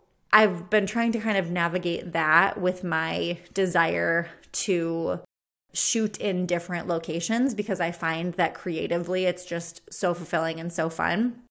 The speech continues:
And maybe it's something that I do more of as my kids get older. I don't know. But that was a really, really fun way to kick off that trip. I got to shoot at a studio that I've been wanting to shoot at. And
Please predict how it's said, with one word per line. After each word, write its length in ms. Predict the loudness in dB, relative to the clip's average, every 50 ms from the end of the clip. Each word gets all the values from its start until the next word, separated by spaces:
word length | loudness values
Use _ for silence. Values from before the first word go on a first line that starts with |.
| _ _ _ _ _ _ _ _ -2
And 140 | 0 2 2
maybe 300 | 4 2 2 2 2 2
it's 160 | 0 0 0
something 340 | 0 0 0 0 -2 -2 -2
that 100 | -2 -2
I 120 | 0 0
do 160 | 0 -2 -2 -2
more 220 | -2 -2 0 2
of 280 | 2 2 0 -2 -4 -4 -2
as 180 | 0 0 0
my 100 | -2 -6
kids 240 | -6 -4 -6 -6 -4
get 160 | -2 -4 -2
older. 400 | -2 -4 -4 -2 -2 0 0 0 0
I 100 | 0 -2
don't 160 | -2 -2 -2
know. 300 | -2 -2 -2 -2 -2 -2 -4 -8 _ _ _ _ _ _ _ -2
But 140 | 0 2 4
that 200 | 6 4 6 4
was 160 | 2 2 4
a 100 | 4 2
really, 640 | 2 0 0 0 0 2 4 4 4 4 4 4 2
really 460 | 2 0 0 2 2 2 2 0 -2
fun 400 | -4 -4 -2 -2 -2 -2 -2 -2
way 340 | -2 0 0 2 2 0 0 -2
to 120 | -2 -4
kick 220 | -4 -4 -4 -2 0
off 360 | 0 0 0 -2 -6 -14 -4 0
that 200 | 2 2 2 0
trip. 340 | -4 -4 -4 -2 -4 -2 -2
I 100 | -2 0
got 300 | 2 2 2 2 0 -2
to 120 | -4 -6 -6
shoot 480 | -6 -4 -4 -2 -2 -2 -4 -6 -10 -16 _ _ _ _ _ _ _ _ 0
at 120 | 0 0
a 40 | 0
studio 540 | -2 -2 -2 -2 0 2 4 4 6 6 6
that 120 | 4 4
I've 140 | 4 2 0
been 120 | -2 -2 -2
wanting 300 | -2 -2 -2 -4 -4 -6
to 100 | -6 -8
shoot 280 | -6 -4 -4 -2 0
at. 340 | 2 2 4 4 2 0 0
And 320 | 0 0 2 0 0 -4